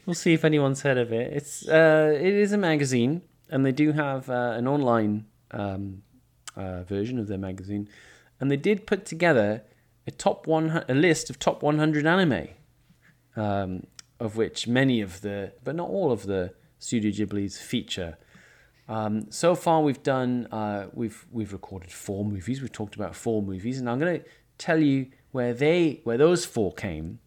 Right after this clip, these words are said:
so you can get a little, little barometer, a little, you can get a little feel for where Paste Magazine's putting these movies.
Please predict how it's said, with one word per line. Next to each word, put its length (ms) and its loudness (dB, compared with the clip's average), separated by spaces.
so 120 -12
you 60 -4
can 60 -2
get 120 2
a 60 2
little, 260 2
little 220 2
barometer, 500 6
a 40 -2
little, 260 -2
you 40 -8
can 220 -4
get 140 -2
a 40 0
little 140 -2
feel 320 0
for 180 -4
where 240 0
Paste 300 0
Magazine's 520 -2
putting 280 -8
these 180 -8
movies. 480 -10